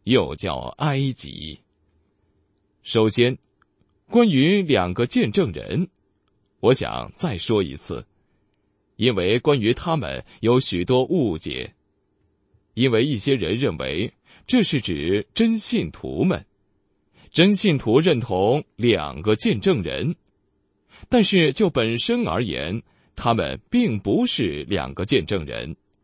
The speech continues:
这是用比喻讲话，来代表摩西和以利亚。摩西代表律法，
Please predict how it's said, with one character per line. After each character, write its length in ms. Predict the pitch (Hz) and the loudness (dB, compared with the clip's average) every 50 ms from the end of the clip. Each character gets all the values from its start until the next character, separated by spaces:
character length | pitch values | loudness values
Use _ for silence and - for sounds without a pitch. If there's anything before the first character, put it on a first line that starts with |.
| _ _ _ _ _ _ _ _ _ _ _ - | _ _ _ _ _ _ _ _ _ _ _ -2
这 160 | - 147 127 | 0 2 2
是 400 | - - 123 98 85 78 69 - | 2 2 0 0 0 -2 -4 -4
用 360 | - 131 147 143 127 123 117 - | 0 2 2 2 2 0 -4 -4
比 400 | - 131 131 113 110 113 123 160 | 0 0 2 2 2 0 0 0
喻 320 | 233 269 220 98 65 50 - | 0 0 0 -2 -4 -8 -8
讲 300 | - - 78 58 52 - | -6 -6 -6 -6 -8 -8
话， 300 | - - 107 87 - _ _ _ _ _ _ _ _ _ _ _ _ _ _ _ _ _ _ _ _ | -4 -2 -2 -2 -4 _ _ _ _ _ _ _ _ _ _ _ _ _ _ _ _ _ _ _ _
来 260 | _ - 90 104 117 151 | _ -2 0 2 2 2
代 220 | - 214 127 92 | 0 -2 -2 -4
表 220 | - 92 58 64 | -4 -6 -6 -8
摩 260 | 67 62 65 85 107 143 | -8 -6 -2 0 0 0
西 420 | - - 139 156 160 160 156 - _ | 0 -2 -2 -2 -2 -2 -4 -8 _
和 480 | _ - - - 110 101 101 113 135 156 | _ -14 -4 0 2 4 4 4 2 0
以 300 | 143 107 80 69 65 65 | -2 -6 -8 -10 -10 -6
利 220 | 78 117 117 95 | -4 -4 -4 -2
亚。 300 | 98 139 143 95 82 95 _ _ _ _ _ _ _ _ _ _ _ _ _ _ _ _ _ _ - | -4 -4 -4 -6 -8 -16 _ _ _ _ _ _ _ _ _ _ _ _ _ _ _ _ _ _ -2
摩 200 | 101 113 165 208 | 2 2 4 4
西 340 | 214 - - 226 220 220 220 - - | 2 0 0 2 2 2 0 -2 -2
代 180 | 185 175 147 | -2 -2 -2
表 200 | 120 - 80 90 | -2 -2 -2 -2
律 240 | 123 175 247 233 120 | 0 0 0 0 0
法， 480 | 85 - 85 65 62 64 85 110 131 | -2 -4 -6 -8 -6 -4 -4 -4 -4